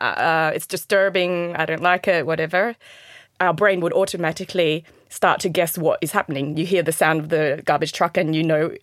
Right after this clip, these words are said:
the garbage is being collected, even if you can't see it. You know, you hear the person driving by and you know there's a car, even if you, you might not see it around the corner, for example. So there's that ecological way of listening. And then there's the,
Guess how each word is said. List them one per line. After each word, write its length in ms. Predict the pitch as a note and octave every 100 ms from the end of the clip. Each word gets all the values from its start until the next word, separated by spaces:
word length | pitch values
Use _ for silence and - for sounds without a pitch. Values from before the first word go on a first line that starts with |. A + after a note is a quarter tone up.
| _
the 100 | F3
garbage 360 | E3+ E3 D#3 E3
is 140 | E3
being 160 | - E3+
collected, 460 | C#4 E4 G#4 F#3 E3+
even 180 | E3+
if 100 | D#3+
you 60 | F3
can't 300 | - F3+ F3
see 180 | - G#3+
it. 180 | B2+ -
You 120 | F#3
know, 100 | E3+
you 180 | D#3+ E3
hear 260 | G3+ F#3+ F3
the 100 | E3
person 680 | E3 E3+ E3 F3 D#3+ E3 D#3 - - - -
driving 340 | E3+ D#3+ E3
by 280 | A3 A3+ A3+
and 160 | F#3 E3+
you 80 |
know 420 | F3 E3 D#3+ E3 D#3+ -
there's 200 | E3+ F#3
a 40 |
car, 320 | G#3 D#3 D3
even 200 | E3 E3 D#3+
if 160 | D#3+
you, 200 | D#3+ D3+ -
you 120 | D#3+
might 200 | D3+ C#3+
not 160 | C#3 -
see 200 | D3+ F#2+
it 160 | - -
around 240 | D3 C#3+
the 60 | D3
corner, 380 | - D2 - -
for 100 | -
example. 460 | - C#2+ C#2+ -
So 160 | D3+ F#3
there's 200 | G3 F3+
that 240 | - - -
ecological 680 | G3 F#3+ F3+ E3+ D#3+ - D3
way 160 | D#3 C#3+
of 100 | E3
listening. 400 | - - - D3+ _ - _ _ _ _ _ -
And 140 | G3+
then 200 | G#3 G#3+
there's 320 | G#3 G3+ G3 -
the, 580 | G3 F3+ F3 E3 D3